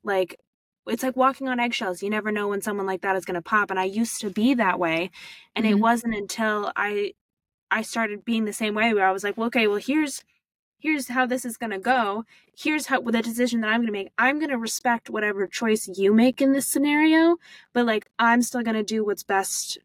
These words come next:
Speaker 1: for me. And you're like, "It's fine. If you wanna do something else, that's totally your thing. Like, it doesn't affect me at all." And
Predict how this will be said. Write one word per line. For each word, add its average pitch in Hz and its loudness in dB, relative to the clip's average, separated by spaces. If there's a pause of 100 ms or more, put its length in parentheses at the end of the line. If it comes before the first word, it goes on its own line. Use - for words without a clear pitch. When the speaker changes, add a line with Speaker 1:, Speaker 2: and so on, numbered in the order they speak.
(160)
Speaker 1:
for 214 0
me. 208 2
And 240 6
you're 208 4
like, 208 0 (760)
"It's 214 -2
fine. 277 0
If 214 0
you 220 2
wanna 226 4
do 226 0
something 202 -2
else, 226 0
that's 233 -2
totally 240 4
your 220 4
thing. 214 2
Like, 262 2
it - -4
doesn't 202 -2
affect 196 -4
me 202 -4
at 185 -2
all." 208 0 (440)
And 226 2